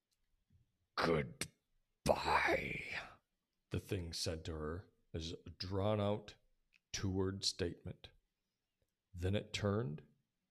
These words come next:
went off into her house, she heard it open a drawer in a dresser in one of her back bedrooms,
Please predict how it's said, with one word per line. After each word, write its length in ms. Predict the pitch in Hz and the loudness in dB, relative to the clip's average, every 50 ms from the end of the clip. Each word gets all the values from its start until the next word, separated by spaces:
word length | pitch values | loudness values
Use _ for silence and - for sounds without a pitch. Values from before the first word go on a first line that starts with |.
| _ _ _ _ _ _ _ - | _ _ _ _ _ _ _ -4
went 180 | 92 92 - - - | -2 -2 -2 -4 0
off 280 | - 107 113 120 - 135 | 2 2 2 2 2 -2
into 260 | 127 117 - 113 107 | -4 -2 -2 -2 0
her 180 | 104 110 101 98 | 0 0 0 0
house, 520 | 101 90 82 - - - - - - - _ _ _ _ _ _ _ _ _ _ _ _ _ _ _ _ _ _ - _ _ _ _ | 0 -2 -2 -4 -4 -6 -6 -6 -8 -10 _ _ _ _ _ _ _ _ _ _ _ _ _ _ _ _ _ _ -20 _ _ _ _
she 200 | - - - 101 | -8 -4 -2 0
heard 240 | 87 92 113 120 117 | 2 4 4 6 4
it 80 | 123 - | 4 4
open 260 | 151 120 110 - 104 98 | 2 2 2 2 0 -2
a 40 | |
drawer 440 | 95 82 92 98 101 104 104 107 104 | -2 -2 0 2 4 6 6 4 4
in 60 | 104 | 2
a 40 | 104 | 2
dresser 500 | 101 85 95 95 95 92 - - 101 95 | 0 2 2 2 2 2 0 0 0 0
in 120 | 92 92 92 | 0 -2 -2
one 100 | 90 92 | -2 -4
of 100 | 87 - | -2 -2
her 80 | 95 | -2
back 380 | 87 85 95 90 90 - - - | -2 0 -2 -2 -4 -6 -4 0
bedrooms, 720 | 104 104 101 101 107 107 104 104 107 113 113 - - | 0 0 2 2 0 0 0 0 -2 -4 -6 -6 -10